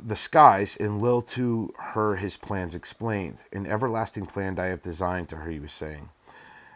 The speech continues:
"That which from all time construction shall determine I have laid out. Away from Eridu, where dry land begins, my quarters shall be. Larza will be its name, a place for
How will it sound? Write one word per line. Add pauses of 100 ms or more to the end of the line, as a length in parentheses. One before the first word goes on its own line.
(120)
"That
which
from
all
time
construction
shall
determine
I
have
laid
out. (200)
Away
from
Eridu, (360)
where
dry
land
begins,
my
quarters
shall
be. (1080)
Larza (520)
will
be
its
name,
a
place
for